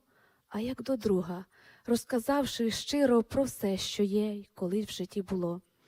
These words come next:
щоб ти знаходив час його шукати і вести з ним приємний діалог. Він може із руки своєї дати усе,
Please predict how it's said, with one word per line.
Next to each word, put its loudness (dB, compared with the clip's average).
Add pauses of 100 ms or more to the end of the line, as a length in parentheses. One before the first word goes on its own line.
(380)
щоб -6
ти -4
знаходив -2 (280)
час -4
його -2
шукати -4 (520)
і 2
вести 0
з -6
ним 2 (240)
приємний 0
діалог. 0 (640)
Він 2
може -2
із -4
руки 2
своєї 2
дати -2
усе, -2